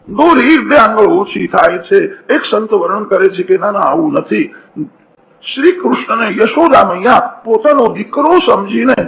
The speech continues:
બાંધવાનો પ્રયત્ન કરે છે. લાલાએ ઘરમાં ચોરી કરી છે, એને હું સજા કરીશ. શ્રી કૃષ્ણ પરમાત્મા છે. શ્રી કૃષ્ણ જ્યાં વિરાજે ત્યાં ઐશ્વર્ય શક્તિ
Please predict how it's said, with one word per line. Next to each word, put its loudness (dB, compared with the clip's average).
બાંધવાનો 2
પ્રયત્ન -4
કરે -2
છે. -2
લાલાએ 4
ઘરમાં 2
ચોરી -4
કરી -4
છે, 2
એને 4
હું 0
સજા 0
કરીશ. -2
શ્રી 2
કૃષ્ણ -2
પરમાત્મા 2
છે. 2
શ્રી -2
કૃષ્ણ -4
જ્યાં 0
વિરાજે 2
ત્યાં 2
ઐશ્વર્ય 0
શક્તિ -2